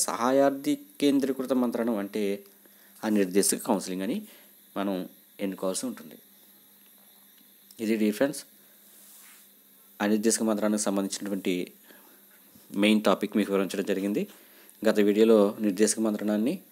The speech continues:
అంతకుముందు వీడియోలో మంత్రానికి సంబంధించినటువంటి introduction పార్ట్ని నేను మీకు అందించడం జరిగింది. ఆ వీడియోస్ చూడండి. YouTube-లో All Purpose ఛానల్ని subscribe చేయండి, Search చేయండి, ప్లేలిస్ట్లోకి వెళ్ళండి.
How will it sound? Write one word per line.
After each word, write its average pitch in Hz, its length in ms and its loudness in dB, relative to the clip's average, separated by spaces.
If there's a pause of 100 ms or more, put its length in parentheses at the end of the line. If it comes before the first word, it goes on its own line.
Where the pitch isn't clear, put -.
(640)
అంతకుముందు 110 420 0 (100)
వీడియోలో 110 340 6 (500)
మంత్రానికి 117 460 0
సంబంధించినటువంటి 107 600 -2 (580)
introduction 104 440 0
పార్ట్ని 104 320 2 (840)
నేను 98 180 -2
మీకు - 180 -4
అందించడం 92 420 -4
జరిగింది. 107 320 0 (640)
ఆ - 20 2 (120)
వీడియోస్ 104 280 2
చూడండి. 104 300 2 (600)
YouTube-లో 101 380 2 (120)
All 101 200 6
Purpose 110 360 0
ఛానల్ని 104 360 0 (220)
subscribe - 440 -4
చేయండి, 92 300 0 (1040)
Search - 260 0
చేయండి, 98 340 4 (1200)
ప్లేలిస్ట్లోకి 113 520 6
వెళ్ళండి. 92 280 2